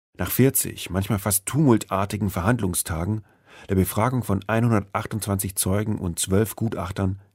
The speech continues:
endete der Prozess am dreizehnten September neunzehnhundertneunundsiebzig. Fünf der Angeklagten erhielten Haftstrafen von sieben bis elf Jahren. Nur dem mutmaßlichen Rädelsführer Michael Kühn konnte keine direkte Tatbeteiligung nachgewiesen werden.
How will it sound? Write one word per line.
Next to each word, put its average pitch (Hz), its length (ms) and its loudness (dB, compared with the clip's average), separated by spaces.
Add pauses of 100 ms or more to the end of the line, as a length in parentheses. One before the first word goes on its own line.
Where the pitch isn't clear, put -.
endete 104 380 -2
der 90 140 0
Prozess 98 420 -4
am 82 100 -2
dreizehnten 95 560 -2
September 90 460 0
neunzehnhundertneunundsiebzig. 82 1200 -2 (640)
Fünf - 380 2
der - 140 -6
Angeklagten 92 640 0
erhielten 92 400 0
Haftstrafen 104 640 -2
von 87 180 2
sieben 104 320 2
bis 90 160 0
elf 92 320 -2
Jahren. 82 460 -2 (680)
Nur 143 300 4
dem 110 200 2
mutmaßlichen 104 720 2
Rädelsführer 90 640 -2
Michael 87 320 -2
Kühn 113 420 2 (180)
konnte 104 220 -6
keine 101 380 -4
direkte 85 460 -10
Tatbeteiligung 82 760 -6
nachgewiesen 80 680 -4
werden. 78 320 -8